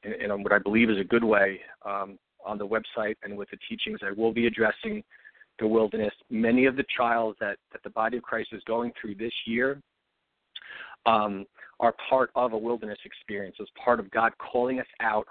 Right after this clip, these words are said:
away from things, calling us to separate us to, to Him. And that many times will mean spiritual, physical,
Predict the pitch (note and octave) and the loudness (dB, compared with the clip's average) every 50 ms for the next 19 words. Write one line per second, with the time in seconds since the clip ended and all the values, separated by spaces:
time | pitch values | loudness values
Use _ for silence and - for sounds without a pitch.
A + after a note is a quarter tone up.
0 | - - - B2 G#2 G2+ A2+ A2+ B2+ C#3 - - - B2+ B2 A#2 - - A2+ A2 | -10 -12 -8 -8 -6 -2 0 0 0 0 -2 -4 -4 -4 -4 -4 -4 -4 -2 -2
1 | G#2+ G#2 G#2 - - - - - B2 A#2+ A#2+ A#2+ A2+ - - - A2 G#2 - - | -2 -4 -6 -10 -14 -8 -2 0 2 2 2 0 -2 -4 -8 -12 -14 -14 -14 -8
2 | - - B2+ A#2+ - - C3 A#2 A2+ A2+ G#2+ - - - - - A2 A2 G#2 - | -2 0 0 0 2 4 4 4 4 2 0 -2 -6 -8 -8 -6 -6 -6 -8 -10
3 | _ _ - - - A2+ G#2+ G#2+ G#2 - - - - B2 A2+ G2 F#2+ F#2+ - _ | _ _ -8 -4 -4 -2 -2 -2 -4 -4 -4 0 2 2 2 2 0 -6 -12 _
4 | _ _ - - - - - - _ _ _ - A2+ A2 A2 G#2+ G#2+ G2 A#2 - | _ _ -20 -20 -18 -18 -20 -20 _ _ _ 2 4 4 6 4 2 0 -2 -6
5 | - G2+ A#2+ A#2+ A#2 - - _ - A2+ B2 B2+ B2+ A#2 - - C3+ A#2+ A#2+ A#2 | -2 2 4 6 6 4 2 _ -4 -2 0 0 0 -2 -4 -4 -2 -2 -2 -4
6 | A2 - A2+ G#2+ A2 G#2+ G#2 G2+ - - - - - B2 B2 B2+ B2 - - B2+ | -6 -6 -8 -6 -6 -6 -8 -8 -10 -14 -20 -12 -6 -2 -2 -2 -2 -2 -4 -4
7 | A#2 G#2+ - - B2 A2 G#2+ A2 G#2+ A2+ A2 G#2+ G#2+ - | -4 -2 -2 -4 -4 -2 -2 -4 -2 0 0 0 0 -2